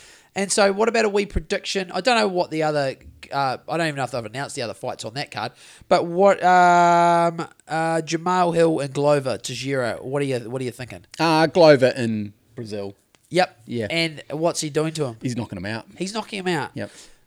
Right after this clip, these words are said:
Speaker 1: I like Sweet Dreams, Hill.
Speaker 2: Same.
Speaker 1: I, I'm, this is where I go with this. I'm seeing, I'm seeing, uh,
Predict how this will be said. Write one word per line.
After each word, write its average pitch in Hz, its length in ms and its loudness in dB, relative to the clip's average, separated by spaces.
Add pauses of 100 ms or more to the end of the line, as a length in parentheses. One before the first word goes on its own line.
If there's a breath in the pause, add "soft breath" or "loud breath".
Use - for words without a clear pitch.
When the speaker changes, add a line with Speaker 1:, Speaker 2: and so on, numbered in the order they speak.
(200)
Speaker 1:
I 403 320 2
like 233 280 -2
Sweet 208 340 -2
Dreams, - 800 -10 (100)
Hill. 147 220 -2 (100)
Speaker 2:
Same. 311 280 0 (460 soft breath)
Speaker 1:
I, 370 760 -4 (220)
I'm, 269 560 0 (400)
this 269 200 0
is 226 240 -4
where 220 180 2
I 190 60 0
go 208 180 2
with 294 100 -2
this. 175 240 -2
I'm 285 340 0
seeing, 190 600 -2
I'm 240 220 0
seeing, 160 440 -4
uh, 120 340 -4